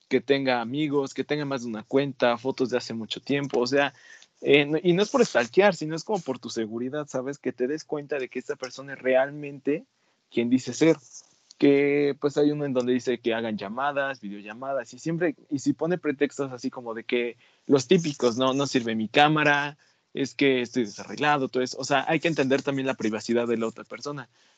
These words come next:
pero si surge así de que, pues, te está pidiendo como que dinero o este tipo de cosas, pues, también, pues, poquita lógica <laughs> para relacionar una cosa con la otra. Y, pues, de hecho, por muy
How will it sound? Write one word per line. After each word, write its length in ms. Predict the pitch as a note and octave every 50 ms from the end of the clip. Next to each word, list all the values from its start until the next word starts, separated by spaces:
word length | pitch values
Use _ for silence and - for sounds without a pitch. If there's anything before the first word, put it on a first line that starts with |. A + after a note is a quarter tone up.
| _ _ _
pero 400 | - E3 E3+ E3 D#3 C#3 A#2 - _ _ _ _ _ _
si 180 | - C#3 C#3
surge 320 | B2+ - D3+ D#3+ D#3 D3+ D#3+
así 200 | D3+ - D3 D3
de 120 | C#3+ C#3
que, 460 | - - B2+ A#2 A2+ A2+ A2+ A2 G#2 - _ _ _ _ _ _ _ _ _ - - - _ _ _ _ _
pues, 180 | - D3 C#3 -
te 80 | - B2+
está 160 | - - C3
pidiendo 400 | - - C3+ C3+ B2+ B2+ B2+ A#2+
como 280 | - B2 A2+ A2 G#2+ -
que 440 | _ A#2 A#2 A2+ A2 A2 G#2+ G#2+ G#2
dinero 640 | - A#2 A2+ G#2+ A2 A#2+ C#3 D3 D3 D3 D3 C#3 B2+
o 100 | B2 B2+
este 160 | C3 - B2
tipo 220 | - B2 A2 A#2+
de 60 | A#2 A2+
cosas, 260 | - A#2+ - C3+ B2
pues, 160 | - - G#2+
también, 360 | - A#2+ B2 C3 C3+ C#3 C3+ - - - - - _ _ _ -
pues, 180 | - B2 A#2
poquita 420 | - _ - B2+ - - - C#3 C3
lógica 500 | C3+ C3+ B2+ B2+ - - A#2+ A#2+ A#2 -
<laughs> 180 | - - - -
para 220 | - B2 A#2+ A2+ A#2
relacionar 720 | A2+ A#2 A#2 A2+ A2+ - - B2 B2 A#2+ A#2+ A#2+ A#2 - - _ _ _
una 240 | - C#3+ C#3 C3+ A#2+
cosa 280 | - - B2 A#2 A#2 G#2
con 200 | - A2 G2+ G#2
la 80 | A2
otra. 320 | A#2 A2+ - G#2+ G2 G#2 _ _ _ _ _ _ _ _ _ _
Y, 180 | - D#3 D#3+
pues, 580 | D3 - - D#3 D#3+ D#3 D#3 D3+ D3+ C#3+ - -
de 80 | C#3 D#3+
hecho, 340 | D#3+ - G3 F#3 F3 - - _ _ _
por 160 | _ D3 C#3+ C#3+
muy 360 | D3+ D#3+ E3+ E3+ E3+ D#3